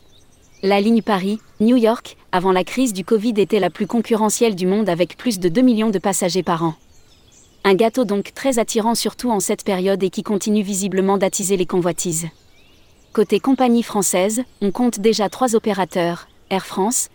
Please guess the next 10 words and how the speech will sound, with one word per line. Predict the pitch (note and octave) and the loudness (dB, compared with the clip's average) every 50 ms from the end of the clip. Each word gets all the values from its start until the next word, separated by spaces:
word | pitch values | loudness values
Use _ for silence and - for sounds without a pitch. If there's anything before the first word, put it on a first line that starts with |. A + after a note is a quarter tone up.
| _ - | _ -20
French | - - - C#4 C4+ B3 - F#3 | -12 -4 0 2 2 2 2 0
Bee | G#3+ A3+ | 0 0
et | G3+ | 2
la | F3+ F3 | 2 0
compagnie. | - A3 G3 - F#3+ F3 E3+ E3+ E3 - - _ _ - - - _ _ _ _ _ _ _ _ _ _ _ - | 0 0 -2 0 0 2 2 2 0 -2 -4 _ _ -20 -20 -20 _ _ _ _ _ _ _ _ _ _ _ -4
Corsair | - A3 G#3 - - B3 A#3 G#3+ | -2 -2 -2 0 0 0 0 0
voulait | F#3 G#3 A#3 B3 B3 A3 | 2 2 2 4 4 4
également | F#3+ F3 F#3+ F3+ F#3 G#3 G#3+ | 4 2 2 2 2 0 0
se | - - F#3 | 0 0 0
lancer, | F3+ F#3 F3+ - - G#3 A3 - | 0 0 0 0 -2 -2 -2 -4